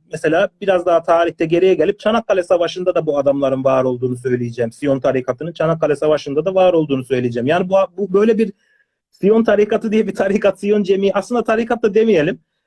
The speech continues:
E, biraz ta-, tasavvufa hakaret gibi oluyor. Cemiyet diyelim aslında ya da loca diyelim neyse.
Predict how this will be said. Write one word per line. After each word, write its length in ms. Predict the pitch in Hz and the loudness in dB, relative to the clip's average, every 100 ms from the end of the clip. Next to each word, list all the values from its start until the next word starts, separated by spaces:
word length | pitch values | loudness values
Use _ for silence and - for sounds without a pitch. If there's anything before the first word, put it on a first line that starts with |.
| - | -4
E, 360 | - - 143 139 170 - _ _ | -2 0 0 -2 -4 -12 _ _
biraz 220 | 165 180 | 0 0
ta-, 260 | - 170 160 | 0 -2 -2
tasavvufa 540 | 170 160 180 175 185 | -6 0 0 2 0
hakaret 440 | 165 165 170 185 - | -2 -2 0 0 0
gibi 120 | 156 | 0
oluyor. 220 | 160 135 | 2 2
Cemiyet 480 | 123 160 180 185 - | 2 2 2 0 0
diyelim 300 | 135 123 127 | 0 2 0
aslında 200 | 123 135 | -2 -2
ya 100 | 139 | 0
da 140 | 127 | 2
loca 340 | 131 160 156 123 | 2 2 0 0
diyelim 360 | 123 120 120 | 0 0 -2
neyse. 440 | 139 160 160 143 | 0 0 -2 -4